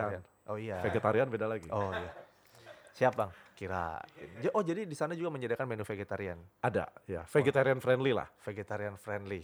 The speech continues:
Speaker 1: Mm-mm. Ini, wah, luar biasa banget nih. Jadi memang pilihan burger yang, eh, menyenangkan dan memuaskan
Speaker 2: Atau
Speaker 1: juga ya.
Speaker 2: misalnya kalau
Speaker 1: Hmm.
Speaker 2: teman-teman mau,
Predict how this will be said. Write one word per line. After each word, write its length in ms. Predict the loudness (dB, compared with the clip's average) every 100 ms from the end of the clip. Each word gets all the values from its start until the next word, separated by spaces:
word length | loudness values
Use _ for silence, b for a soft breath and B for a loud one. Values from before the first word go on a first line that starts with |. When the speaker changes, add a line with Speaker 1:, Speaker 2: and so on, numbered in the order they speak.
| -10 _ _ b b b b
Speaker 1:
Mm-mm. 260 | -16 -14 -14 -12
Ini, 120 | -12 -12 -14 _
wah, 160 | -8
luar 200 | 0 0
biasa 200 | 0 -2
banget 240 | 2 2 2
nih. 140 | -6 -8
Jadi 180 | -8 -8
memang 340 | -4 -4 -6 -14 _ _
pilihan 300 | -6 -2 -2
burger 320 | -2 -2 0
yang, 340 | 2 0 -2 -10 b b b b b b
eh, 340 | _ 2 2 2
menyenangkan 520 | 0 2 2 2 0 -2
dan 160 | -2
memuaskan 540 | -6 -6 -6 -6 -10 -4
Speaker 2:
Atau 180 | 2 4
Speaker 1:
juga 0 |
ya. 80 | 4
Speaker 2:
misalnya 300 | 2 0 0
kalau 260 | 0 2 2
Speaker 1:
Hmm. 100 | -2
Speaker 2:
teman-teman 340 | -6 -6 -6
mau, 200 | -6 -8